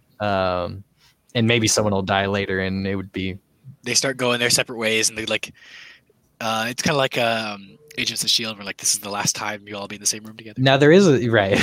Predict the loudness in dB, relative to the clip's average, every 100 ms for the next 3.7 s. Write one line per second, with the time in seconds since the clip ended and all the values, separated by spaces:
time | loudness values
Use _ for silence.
0 | 4 6 6 4 4 6 4 4 2 0
1 | -2 -6 -6 -10 -10 -20 _ _ _ _
2 | _ _ _ _ _ _ -10 -2 0 2
3 | 4 2 2 -2 -4 -12 -12